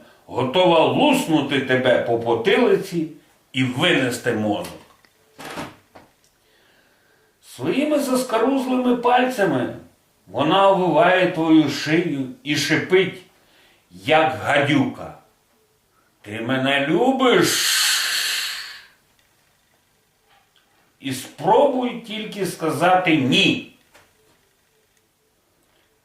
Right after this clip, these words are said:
Він, вона відразу висуне своє ядовите жало. Її лебедина шия з роками перетворюється в зм-,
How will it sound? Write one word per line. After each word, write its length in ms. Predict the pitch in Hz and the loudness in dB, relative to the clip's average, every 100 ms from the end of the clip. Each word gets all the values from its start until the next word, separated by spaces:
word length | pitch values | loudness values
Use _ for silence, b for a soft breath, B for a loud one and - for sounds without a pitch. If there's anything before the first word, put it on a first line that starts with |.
| _ | _
Він, 320 | 87 101 110 - | -18 -14 -14 -8
вона 480 | 117 131 139 123 110 | -2 0 2 0 -2
відразу 800 | 90 117 151 190 165 165 160 156 - | -8 0 2 2 0 -4 -8 -10 -18
висуне 640 | 101 135 135 143 127 123 113 | -8 -4 -4 -4 -4 -4 -6
своє 640 | - 87 95 104 117 113 B B - | -10 -14 -12 -4 -2 -2 B B -20
ядовите 880 | 87 110 - 127 107 139 135 127 117 | -4 -2 0 0 2 0 0 0 0
жало. 680 | - 117 117 120 120 - - _ _ _ _ _ _ _ _ _ _ _ _ _ _ _ _ _ _ b b b b b b | -2 0 0 -2 -8 -14 -20 _ _ _ _ _ _ _ _ _ _ _ _ _ _ _ _ _ _ b b b b b b
Її 380 | 87 107 156 247 | -18 -10 -6 -2
лебедина 720 | 262 254 247 254 277 269 247 | -2 -2 -4 -4 0 0 0
шия 680 | - - 262 254 - - - - - - | -4 -2 -2 0 -2 -4 -8 -20 -20 -10
з 40 | |
роками 540 | 135 165 214 226 247 240 | -4 -2 2 2 2 0
перетворюється 1120 | 208 196 - 139 208 220 208 208 - 185 185 | 0 0 0 2 2 4 2 0 -4 -4 -2
в 120 | 147 | -4
зм-, 380 | 107 113 127 | -6 0 0